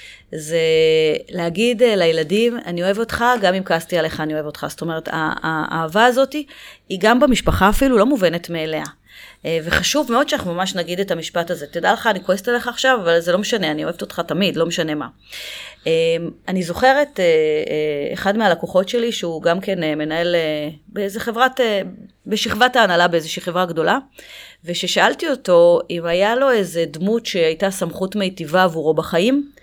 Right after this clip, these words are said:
וזה היה יכול, הוא היה יכול לענות לי כל דבר, זאת אומרת, ב-, בצבא, בחוג, ההורים שלו, כל דבר. והוא סיפר לי על איזשהו מנהל שלו, אה, שהוא באמת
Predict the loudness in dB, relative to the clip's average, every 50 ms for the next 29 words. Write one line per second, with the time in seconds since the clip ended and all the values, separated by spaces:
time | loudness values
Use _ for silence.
0 | -20 -20 -20 -20 -20 -18 _ -4 0 2 2 2 2 2 2 2 4 6 6 6
1 | 6 6 6 6 6 6 6 6 4 2 0 -2 -2 2 4 4 4 4 4 2
2 | 2 0 -2 -2 -4 -8 -10 -10 -8 -8 -8 -10 -12 -12 -10 -8 -6 -6 -6 -6
3 | -6 -6 -6 -8 -6 -2 0 2 2 2 0 -2 -4 -2 0 0 2 2 0 0
4 | 0 0 0 0 2 4 4 4 4 4 4 4 4 4 4 2 0 -2 0 2
5 | 2 2 0 -2 -2 -2 -4 -6 -8 -14 -20 -20 -20 -20 -20 -14 -12 -10 -8 -4
6 | 0 2 4 4 6 6 6 4 4 2 0 -4 -6 -6 -6 -4 -2 -2 -2 -2
7 | -2 -2 2 4 4 4 4 2 -2 -10 _ _ _ _ _ _ _ -10 -8 -6
8 | -6 -6 -6 -8 -8 -10 -10 -10 -8 -8 -8 -8 -8 -8 -6 -4 -4 -4 -6 -8